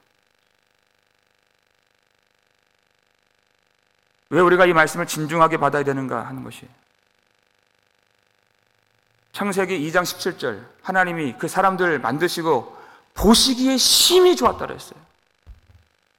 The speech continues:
보시기에 심히 좋았더라, 하나님. 첫 번째 사람,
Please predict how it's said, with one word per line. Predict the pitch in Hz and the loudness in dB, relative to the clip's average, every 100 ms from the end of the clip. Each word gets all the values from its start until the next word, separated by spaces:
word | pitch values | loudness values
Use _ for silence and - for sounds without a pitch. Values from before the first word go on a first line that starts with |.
| _ | _
보시기에 | - 233 - 240 269 | 2 4 4 4 4
심히 | 247 - - 370 339 | 4 4 2 4 4
좋았더라, | 185 135 - - | 2 -2 -4 -12
하나님. | - 147 139 - _ _ _ _ _ _ | -12 -14 -16 -20 _ _ _ _ _ _
첫 | - 320 - | -4 -4 4
번째 | 320 294 233 190 | 4 4 0 0
사람, | - 170 131 110 | 4 4 4 -4